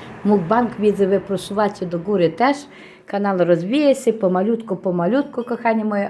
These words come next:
ale rozwija się. Dzisiaj macie mukbang z udziałem, e, Jury, Jurka mego. E, troszeczkę smutno, kochani moje, że zmieniają się u mnie moi partnery, moi przyjaciółki, moi mężowie odchodzą o mnie na,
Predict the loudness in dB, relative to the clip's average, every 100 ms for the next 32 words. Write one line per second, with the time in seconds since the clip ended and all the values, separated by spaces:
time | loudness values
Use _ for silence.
0 | -2 0 2 2 0 -12 _ 0 2 2
1 | 4 4 4 -2 2 0 2 2 2 0
2 | -2 0 -2 0 0 0 -8 -6 -2 0
3 | 0 -2 -8 _ _ _ -12 -8 -6 -8
4 | -10 -20 -20 _ _ _ _ _ _ -14
5 | -6 -2 0 0 -2 -10 _ -4 -4 -4
6 | -4 -2 -2 -2 -6 -12 -18 -20 -20 -20
7 | -20 -20 _ -6 -4 -4 -8 -16 -20 -20
8 | -20 -20 -20 -20 -20 -20 -20 -20 -12 -2
9 | 2 2 2 0 0 0 0 2 4 4
10 | 4 4 4 4 6 6 6 4 4 2
11 | -10 -20 _ -6 4 6 6 4 2 0
12 | 0 2 2 2 2 0 0 -2 -2 0
13 | 2 2 0 0 -2 -4 0 2 2 0
14 | 0 2 0 0 0 -2 -2 0 2 0
15 | 0 0 2 2 0 0 0 2 2